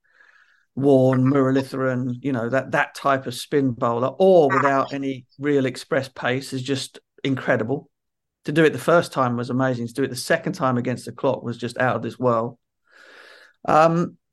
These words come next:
and, and the, and the, the thorough, the total and utter unwavering commitment to making sure that the game reached a, reached a conclusion,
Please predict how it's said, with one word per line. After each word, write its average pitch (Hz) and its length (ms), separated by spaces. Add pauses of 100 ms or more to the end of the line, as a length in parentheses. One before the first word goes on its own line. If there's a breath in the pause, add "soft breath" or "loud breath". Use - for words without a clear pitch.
(640)
and, 208 340
and 185 140
the, 185 180
and 175 100
the, 180 160 (220)
the 175 120
thorough, 185 440
the 147 140
total 196 580
and 156 100
utter 147 320
unwavering 139 600
commitment 131 720
to - 100
making 131 300
sure 131 220
that 123 120
the 123 80
game 123 320
reached 123 320
a, 120 180
reached 120 300
a 131 40
conclusion, 120 680